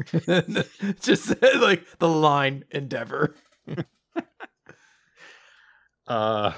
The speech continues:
Speaker 2: <laughs> so the other thing that stands out to me is Deku starts to say, "Ah, Endeavor," but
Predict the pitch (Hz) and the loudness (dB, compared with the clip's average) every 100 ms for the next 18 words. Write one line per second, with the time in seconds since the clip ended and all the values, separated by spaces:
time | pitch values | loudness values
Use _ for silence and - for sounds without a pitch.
0 | - - - - - - - - - _ | -8 -10 -10 -10 -16 -18 -20 -20 -20 _
1 | _ _ _ _ - _ _ _ _ _ | _ _ _ _ -20 _ _ _ _ _
2 | _ _ _ _ _ _ _ _ - - | _ _ _ _ _ _ _ _ -12 0
3 | 185 170 170 151 _ _ _ _ _ _ | 2 4 2 -2 _ _ _ _ _ _
4 | _ _ _ _ _ _ - 127 151 165 | _ _ _ _ _ _ -20 -10 -2 -2
5 | 165 214 262 247 190 139 - 143 123 110 | 2 2 2 2 -2 -2 -2 0 0 0
6 | 98 107 90 82 82 - _ _ _ _ | -4 -4 -10 -12 -14 -18 _ _ _ _
7 | _ _ - 135 127 123 117 - - - | _ _ -2 0 2 0 -4 -8 -14 -18
8 | _ _ _ 107 101 156 156 185 170 156 | _ _ _ -20 -4 -2 0 -2 -2 -2
9 | - 160 123 139 143 131 - 202 175 127 | -2 -2 -2 -2 -2 -2 -2 2 2 0
10 | 117 131 131 185 160 95 92 - _ _ | -4 -12 -4 -2 -2 -4 -12 -14 _ _
11 | - 98 143 127 | -18 -2 -2 -2